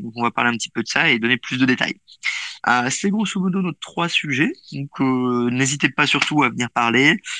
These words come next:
Et pour tous ceux qui sont sur, euh, YouTube en diffusion, n'oubliez pas, c'est le dimanche sur Twitter directement. Euh, donc si vous voulez vous joindre à nous et parler, euh, vous pouvez le faire, évidemment. Est-ce que ça va les gars ? On peut se lancer sur le sujet un ?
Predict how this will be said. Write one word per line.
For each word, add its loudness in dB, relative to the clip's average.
Et 0
pour -6
tous -8
ceux -2
qui -8
sont -6
sur, 0
euh, 0
YouTube 0
en 0
diffusion, 0
n'oubliez 2
pas, 0
c'est 0
le 4
dimanche 0
sur 2
Twitter 0
directement. 0
Euh, 4
donc 0
si 0
vous 2
voulez 2
vous -2
joindre 2
à 4
nous -2
et 4
parler, 0
euh, -6
vous -6
pouvez -2
le -2
faire, -2
évidemment. 0
Est-ce -4
que 4
ça 2
va 6
les 4
gars ? 2
On -10
peut -4
se -2
lancer 0
sur -2
le 2
sujet -2
un ? 2